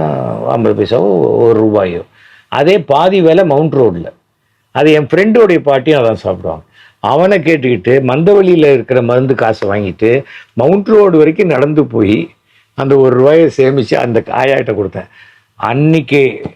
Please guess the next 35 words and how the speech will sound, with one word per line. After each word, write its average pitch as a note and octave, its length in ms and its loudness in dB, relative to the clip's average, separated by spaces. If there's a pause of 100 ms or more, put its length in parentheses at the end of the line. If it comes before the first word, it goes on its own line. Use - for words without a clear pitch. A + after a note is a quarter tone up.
நான் B2+ 200 -4
எடுத்த C3 380 -2
முடிவு, D3+ 500 0
இன்னி F3+ 400 2
வரைக்கும் E3+ 320 0
நான் C#3+ 140 0
வாழ்க்கையில A#2+ 520 0
கடன் G#2+ 280 -2
இல்லாம G2+ 340 -2
இருக்கேன். E2+ 240 -10 (1300)
காரணம் F3 500 -2
என்னன்னா, D3 340 -2 (300)
சில B2 300 -2
பழக்க F3+ 500 0
வழக்கங்கள், D3 680 0
நம்ம A2+ 220 -2
ஒழுக்கங்கள் F3 760 2
தான் D#3 260 0
நம்மள A2 320 -2
வந்து G#2 220 -4
வாழ்க்கையில, G2+ 580 -2 (320)
நான் A#2 220 -2
வந்து C3 280 2
ஐந்நூறு C3+ 380 2
படம் B2+ 220 0
நடிச்சேன், A#2 320 -2
ஆயிரம் B2+ 440 0
படம் B2 300 -2
நடிச்சேன், A#2 480 -2 (360)
அவ்வளோ B2+ 380 2
பெரிய B2+ 320 0
நடிகை, A#2 320 -2
அதெல்லாம் B2+ 360 -2
முக்கியமே B2+ 340 -4
இல்லை. G2 220 -6